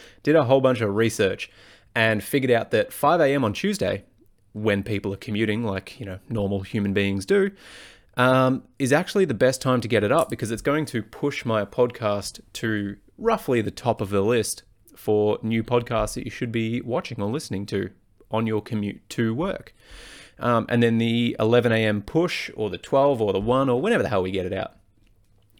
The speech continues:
reminds people for their lunch break of like, "Hey, there's a podcast here, you should probably listen to it." But anyway,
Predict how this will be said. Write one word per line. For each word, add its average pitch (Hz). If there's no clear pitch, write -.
reminds 110
people 113
for 131
their 127
lunch 120
break 98
of 107
like, 98
"Hey, 139
there's 135
a 107
podcast 117
here, 117
you 143
should -
probably 117
listen 120
to 98
it." -
But 135
anyway, 131